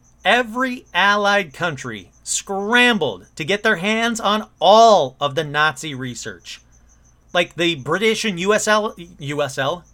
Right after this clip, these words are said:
like the British and U S intelligence initiative called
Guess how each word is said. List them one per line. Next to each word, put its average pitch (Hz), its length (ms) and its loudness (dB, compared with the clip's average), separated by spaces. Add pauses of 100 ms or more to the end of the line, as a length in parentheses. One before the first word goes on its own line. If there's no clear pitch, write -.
like 170 160 0
the 156 80 -6
British 202 400 0
and 156 160 -10
U 208 200 0
S 214 160 0
intelligence 160 800 -4
initiative 139 540 -6 (280)
called 262 300 2